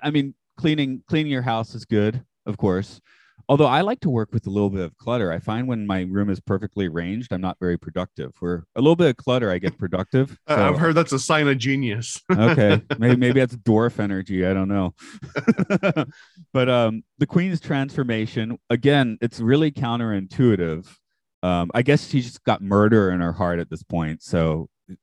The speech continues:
Speaker 1: that uglifies herself anyway.
Speaker 2: Yeah, I mean, the, the very obvious superficial take is that she becomes this ugly outward appearance because it's reflecting her ugly, you know, inner appearance. But again, this,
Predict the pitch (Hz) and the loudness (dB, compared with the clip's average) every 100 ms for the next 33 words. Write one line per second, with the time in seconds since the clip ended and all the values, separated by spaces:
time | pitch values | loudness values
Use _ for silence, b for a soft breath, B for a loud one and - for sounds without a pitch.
0 | 107 98 92 95 98 104 98 95 92 - | -10 -6 -6 -2 0 0 0 0 -2 -2
1 | 90 92 90 92 92 80 78 85 B B | -6 -4 -4 -4 -4 -4 -4 -6 B B
2 | B B B B B B B - 190 190 | B B B B B B B 2 4 6
3 | 190 190 165 143 127 160 165 160 160 - | 6 4 4 0 0 2 4 2 0 0
4 | 131 131 131 135 127 - 147 127 110 123 | 0 0 0 0 -2 -4 -10 -10 -4 -4
5 | 123 117 - 117 117 117 104 113 107 104 | -2 -4 -2 -2 0 -4 -4 -2 -2 -2
6 | b b b - 135 120 120 127 120 117 | b b b -10 -4 -2 -2 -2 -2 -2
7 | 110 110 - - 127 120 120 117 117 120 | -4 -6 -6 -2 0 0 0 0 0 -2
8 | 123 110 110 - 113 110 104 104 104 - | -2 -2 -6 -8 -6 -4 -2 -2 -6 -8
9 | 110 - 117 107 104 101 - 104 - 110 | -8 -6 -2 0 0 -4 -8 -12 -4 -6
10 | - 107 98 104 110 104 107 104 101 95 | -4 -6 -6 -6 -6 -8 -6 -4 -4 -6
11 | 107 98 90 - _ _ _ _ 135 127 | -6 -6 -8 -12 _ _ _ _ -2 0
12 | 104 - - 101 92 95 - B B - | 0 -4 -6 -4 -4 -8 -12 B B -4
13 | 120 110 147 117 107 147 - | -2 2 2 2 0 0 -2